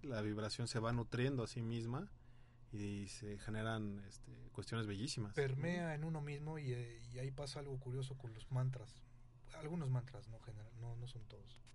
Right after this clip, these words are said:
Speaker 2: Que te hace, eh, vibrar con el universo. O sea, llegar a esos niveles no es tan fácil.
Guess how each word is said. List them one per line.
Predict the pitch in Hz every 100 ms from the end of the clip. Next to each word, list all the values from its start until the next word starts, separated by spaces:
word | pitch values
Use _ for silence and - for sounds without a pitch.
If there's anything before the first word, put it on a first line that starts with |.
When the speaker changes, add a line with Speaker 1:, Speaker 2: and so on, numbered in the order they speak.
| - - - - - - - - - - - -
Speaker 2:
Que | 131 127
te | 139 143
hace, | 151 151 - 151 - - - - - - -
eh, | 113 110 110 107 107 107 - - - -
vibrar | 127 127 135 139 - - - - - - - - -
con | 123 117
el | 117
universo. | 123 131 131 - - - - - - - - - - - - - - - - - - - - - - - -
O |
sea, | - 104
llegar | 104 143
a | 208
esos | - 143
niveles | 127 131 151 214 - - - - - - - - - - 110
no |
es | 110 -
tan | 120
fácil. | 120 139 127 110